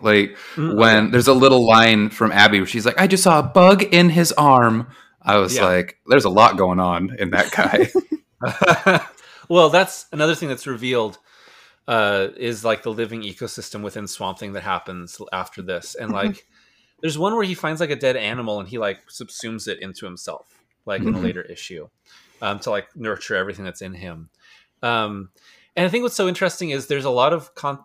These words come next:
Speaker 2: there's a constant sense of body horror also that's happening,
Speaker 3: Mm-hmm.
Speaker 2: and especially in these issues. And, you know, um, part of the great thing about, um, this whole run is that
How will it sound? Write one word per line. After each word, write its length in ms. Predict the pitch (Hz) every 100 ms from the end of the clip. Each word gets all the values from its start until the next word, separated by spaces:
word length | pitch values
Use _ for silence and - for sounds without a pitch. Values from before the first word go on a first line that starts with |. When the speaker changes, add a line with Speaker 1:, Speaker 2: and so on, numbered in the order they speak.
| 160
Speaker 2:
there's 160 | 151
a 40 | -
constant 420 | 233 175 214 165
sense 220 | 180 160
of 120 | 143
body 240 | 117 123 123
horror 420 | 135 139 156 151
also 340 | 135 123 - 139
that's 140 | 135
happening, 400 | 143 139 151 151
Speaker 3:
Mm-hmm. 320 | 233 214 226 220 _ _ -
Speaker 2:
and 80 | 143
especially 360 | - 139 -
in 60 | 143
these 160 | 135
issues. 580 | 147 - 135 123 110 - _ _ _ _ -
And, 260 | 143 135 123
you 80 |
know, 340 | 127 113 107 107
um, 500 | 104 98 95 95 92 _ _ _ _ _ _ - _ - _ _
part 160 | - 160
of 60 | 156
the 60 |
great 200 | 135 131
thing 120 | 139 123
about, 360 | 110 104 107
um, 440 | 113 98 90 90 - _ _ _ _ _
this 120 | 127
whole 200 | - 151
run 340 | 127 120 110 95 _ _ _ 151
is 180 | 131
that 220 | 127 120